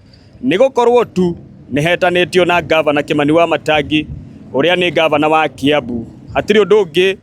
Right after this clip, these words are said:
ũratũma handũ haha hakorwo hahana ũũ. Handũ haha njuge Parkson, handũ haha nĩ tũraigua ũũru mũno nĩho, tondũ kwĩna anake aingĩ mũno mararĩaga kuma handũ haha, gwĩ bamĩrĩ cironaga irio,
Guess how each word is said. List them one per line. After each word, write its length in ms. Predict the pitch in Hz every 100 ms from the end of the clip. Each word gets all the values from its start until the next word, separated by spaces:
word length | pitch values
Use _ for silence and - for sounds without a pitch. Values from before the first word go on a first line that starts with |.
| -
ũratũma 380 | 170 180 175 175
handũ 240 | 175 170
haha 140 | 170 170
hakorwo 260 | 170 175
hahana 360 | 156 151 185 196
ũũ. 280 | 202 190 196 - - - - - - -
Handũ 240 | 151 175
haha 280 | 208 214 202
njuge 460 | 185 202 190 190 - - - - -
Parkson, 600 | 190 185 - 170 160 156 - - - - - - -
handũ 220 | 139 170
haha 240 | 196 214 196
nĩ 100 | 202
tũraigua 420 | 196 196 170 185
ũũru 160 | 170 190
mũno 180 | 190
nĩho, 320 | 185 185 160 180 135
tondũ 200 | 156 160
kwĩna 320 | 190 208 190
anake 260 | 185 185
aingĩ 160 | 202 185
mũno 200 | 202 196
mararĩaga 520 | 185 190 180 175 180
kuma 280 | 180 160 185
handũ 260 | 180 165 156
haha, 300 | 160 156 202 - - - - -
gwĩ 140 | 156 208
bamĩrĩ 400 | 202 202 190 196
cironaga 460 | 185 196 185 180
irio, 340 | 196 180 180